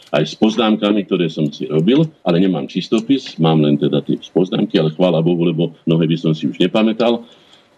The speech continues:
už nie. Čiže dejú sa podvody s, s vyklamávaním našej histórie, a, aj dnes. Evidentne. To hovorím celkom zodpovedne. No, teraz to bola jedna a druhá, počkajte, musím si vziať dátumy.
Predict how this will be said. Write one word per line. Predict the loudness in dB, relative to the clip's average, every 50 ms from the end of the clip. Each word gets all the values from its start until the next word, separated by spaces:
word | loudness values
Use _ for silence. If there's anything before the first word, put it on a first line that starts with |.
| _ _ _ 0
už | 0 2 4
nie. | 4 4 4 2 0 -2 -6
Čiže | -4 -4 0 0 0 0 0 0
dejú | 0 2 2 2 2
sa | 0 0 0
podvody | 2 0 0 2 0 0 0 2 2 2 2 2 2 0
s, | 0 2 2
s | 2 2 2 2 0 0 0 2
vyklamávaním | 2 2 2 0 0 0 0 0 2 2 2 2 2 2 2 4 4 4 4 2 2
našej | 2 0 0 0 -2 -2 -2
histórie, | -2 -4 -2 0 0 2 2 2 2 2 0 0
a, | -4 -8 -10 -4 -2 0 2 2 2 2 0 0
aj | 0 0 0
dnes. | 0 -2 -2 -2 -4 -10 -18 -20 -20 _ _ _ _ _ _ _ _ _ _ _ 0
Evidentne. | 2 2 2 0 -2 -4 -6 -8 -10 -4 0
To | 2
hovorím | 2 4 4 2 2 2 0 -2
celkom | -2 -2 -2 0 0 0 0
zodpovedne. | 0 0 -2 -2 -2 -2 -2 -2 -2 -4 -8 -12 -14 -16 -20 -20 -6 _ 0
No, | 0 0 0 -4 -12 -20 -20 -20 -20 -20 _ _ _ _ _ 2
teraz | 2 2 2 0 -2 -8
to | _ -2 0 0
bola | 2 2 2 4
jedna | 2 2 2 2 2 0 0 -2 -4 -10 _ _ -4
a | -2 -2
druhá, | 0 0 0 0 0 0 0 0 0 -2 -4
počkajte, | -6 -8 -10 -4 -2 -2 -2 0 0 0
musím | 0 0 -2 -4 -4 -4
si | -2 -4
vziať | -2 0 0 0
dátumy. | 0 0 0 0 0 0 0 2 2 4 4 4 2 0